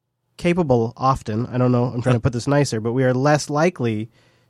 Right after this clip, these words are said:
to have a better understanding of market dynamics.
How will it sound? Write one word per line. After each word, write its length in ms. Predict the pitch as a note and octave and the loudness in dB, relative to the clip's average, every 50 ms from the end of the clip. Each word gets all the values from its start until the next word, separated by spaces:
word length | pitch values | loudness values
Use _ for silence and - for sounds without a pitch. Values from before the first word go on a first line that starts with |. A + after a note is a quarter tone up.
| _ - | _ -10
to 300 | - - D3 C#3 C3+ C3 | -4 0 2 2 4 4
have 240 | B2 C#3 C#3 C3+ | 4 2 2 2
a 60 | B2+ B2+ | 0 0
better 240 | A2+ D3+ C#3+ C#3+ | 0 2 2 4
understanding 600 | C#3+ C#3 B2+ A#2 - - C3+ B2+ B2+ A#2+ B2 A2+ | 2 2 0 -2 0 2 2 2 4 2 0 0
of 140 | G#2 A2+ G#2 | 0 -2 0
market 300 | A2+ C3 B2+ A#2+ - A2+ - | 2 2 2 2 0 -4 -2
dynamics. 640 | G#2+ G#2+ G2+ F#2+ F2+ F2 D2+ - - - - - | -2 -2 -2 -2 -4 -6 -8 -10 -10 -12 -14 -16